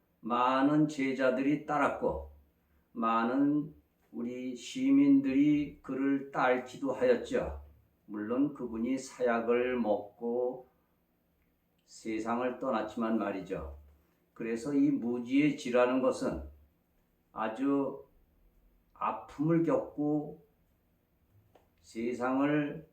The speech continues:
다시 보는 것입니다. 그것을 삼파론이라고 하죠. 왜냐하면은 그의 소크라테스, 테스 형의 어머니가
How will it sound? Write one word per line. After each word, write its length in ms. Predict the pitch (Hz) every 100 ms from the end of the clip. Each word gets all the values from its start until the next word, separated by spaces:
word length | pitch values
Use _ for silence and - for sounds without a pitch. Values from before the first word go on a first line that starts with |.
| _
다시 400 | - - - 160
보는 260 | 139 123 117
것입니다. 640 | 110 - 107 - - - - _ _ _ _ _
그것을 600 | - 104 110 - 131 131
삼파론이라고 1200 | - - 135 131 123 - 131 127 120 117 117 123
하죠. 480 | - 113 110 - - - _ _ _ _
왜냐하면은 920 | 104 107 117 113 117 131 147 160 160 - -
그의 680 | 123 123 131 139 143 139 - _
소크라테스, 1200 | - 139 131 - 139 135 - 127 117 151 143 -
테스 600 | 139 131 123 151 147 123
형의 520 | 127 131 139 139 -
어머니가 800 | 113 120 123 139 127 - -